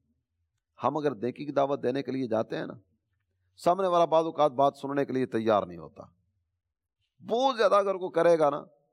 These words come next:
تو وہ منہ ایک طرف کر لے گا، سنی انسنی کر دے گا۔ آپ نے پیغام دیا، آپ نے سلام کیا، بعض ایسے بھی ہوتے ہیں سلام کا جواب دینے کے لیے بھی تیار نہیں ہوتے۔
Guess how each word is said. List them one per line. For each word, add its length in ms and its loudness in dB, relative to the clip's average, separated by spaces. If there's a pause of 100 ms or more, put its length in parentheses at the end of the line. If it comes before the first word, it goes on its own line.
(640)
تو 80 -4
وہ 100 2
منہ 200 0
ایک 180 2
طرف 200 0
کر 180 -2
لے 200 -4
گا، 140 -18 (800)
سنی 200 0
انسنی 340 -2
کر 160 2
دے 220 -2
گا۔ 120 -14 (640)
آپ 140 0
نے 80 -4
پیغام 380 0
دیا، 220 -4
آپ 140 -4
نے 100 -4
سلام 360 -2
کیا، 240 -2
بعض 280 2
ایسے 260 -2
بھی 100 -4
ہوتے 180 0
ہیں 80 -2
سلام 300 0
کا 80 -6
جواب 300 -2
دینے 200 -2
کے 60 -6
لیے 140 -2
بھی 100 -4
تیار 340 0
نہیں 160 -10
ہوتے۔ 240 -14